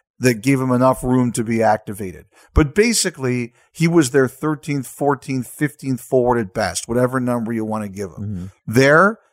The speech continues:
Speaker 1: he's gonna play. You know, Jeff, we've kinda talked about this. Is Arizona gonna have trouble getting players to play there next year if they're in that Arizona State arena? Well,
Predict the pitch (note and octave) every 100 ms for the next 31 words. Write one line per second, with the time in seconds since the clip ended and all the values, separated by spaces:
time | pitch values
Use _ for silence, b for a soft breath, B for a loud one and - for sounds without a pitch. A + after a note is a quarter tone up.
0 | _ - D3+ - C#3 A#2+ - A2 E2 -
1 | _ _ _ _ - C#3+ C#3 C3 B2 B2+
2 | C#3+ C3+ D3 - G#3+ G#3+ - B2 B2 D#3+
3 | D3 D#3 D#3 F3+ G3+ - - _ _ _
4 | _ _ - D3+ C3+ G3 A#3 G#3+ G#3+ F#3+
5 | E3+ D#3 C3+ - C#3+ C3+ C3+ B2+ A#2+ A2
6 | - A#2 A#2 - G2+ - A2 G#2 F2 E2
7 | D#2 - - - - - D3+ C#3 D3 C3
8 | B2+ A#2+ A#2 G#2+ G2 _ _ - A2+ A2+
9 | A#2 A2 - A2 G2+ F#2 G#2+ F#2 C#2+ _
10 | b b b b C#3 C#3 C3+